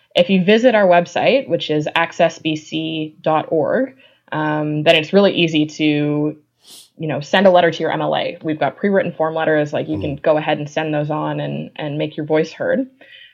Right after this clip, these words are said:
Speaker 1: Um, or you can sign up with us to volunteer within British Columbia. So that might mean, um, asking your city council to make a motion in support of what we're doing. It might mean writing letters to the editor, um, of your local newspaper. It might mean,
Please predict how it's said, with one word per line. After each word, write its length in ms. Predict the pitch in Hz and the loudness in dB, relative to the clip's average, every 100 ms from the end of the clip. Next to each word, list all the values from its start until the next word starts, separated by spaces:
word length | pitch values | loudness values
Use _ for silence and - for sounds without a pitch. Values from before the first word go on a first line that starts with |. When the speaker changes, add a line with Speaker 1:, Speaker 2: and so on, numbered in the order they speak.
| _ | _
Speaker 1:
Um, 380 | 156 156 156 156 | -2 0 0 0
or 160 | 214 262 | 6 8
you 160 | 240 233 | 6 0
can 140 | 226 | -4
sign 220 | 208 208 | -2 0
up 100 | 190 - _ | -2 -4 _
with 160 | - 175 | 0 2
us 140 | 165 - | 2 -2
to 100 | 160 | 0
volunteer 580 | 151 156 - 160 151 | 0 0 -2 0 0
within 300 | 151 151 151 | -2 -4 -4
British 240 | 151 147 147 | -2 -4 -4
Columbia. 500 | 170 180 156 - - | -2 -2 0 -4 -6
So 160 | - | -6
that 160 | 156 151 | -2 -2
might 200 | 165 151 | -2 -4
mean, 440 | 156 156 151 151 - - _ _ | -4 -4 -4 -6 -12 -20 _ _
um, 280 | 139 139 143 | -6 -6 -4
asking 460 | 165 165 - 175 160 | -2 -2 -2 -4 -2
your 680 | 160 156 156 156 151 151 147 _ | 0 2 2 0 0 -4 -8 _
city 240 | - 156 | -6 -6
council 420 | - 170 170 180 | -2 -4 0 -2
to 100 | 175 | 0
make 160 | 156 151 | -6 -4
a 40 | |
motion 440 | 151 165 196 208 196 | 0 2 2 0 0
in 120 | 175 | 0
support 560 | 170 170 - 160 165 - | -4 -10 -4 -2 -2 -4
of 120 | 151 | -4
what 160 | 151 - | -4 -4
we're 120 | 156 | -4
doing. 360 | 185 233 240 240 | 0 0 0 -2
It 120 | 170 | -4
might 180 | 151 - | -6 -8
mean 300 | 170 160 156 | -6 -4 -2
writing 260 | 156 156 | -2 -2
letters 380 | 156 160 156 156 | -2 -2 -4 -6
to 100 | - | -6
the 120 | 165 | 0
editor, 520 | 220 220 214 202 196 - - _ _ _ | 0 2 4 4 2 -6 -20 _ _ _
um, 440 | 151 151 147 151 147 | -4 -2 -2 -4 -4
of 100 | 156 | -4
your 120 | 156 | -2
local 220 | 151 151 165 | -2 -2 0
newspaper. 800 | 262 277 254 247 233 226 226 - | 0 2 2 2 2 4 2 2
It 120 | 170 | 2
might 220 | 151 160 | 2 -2
mean, 500 | 160 156 151 156 151 | -2 -2 -2 -4 -8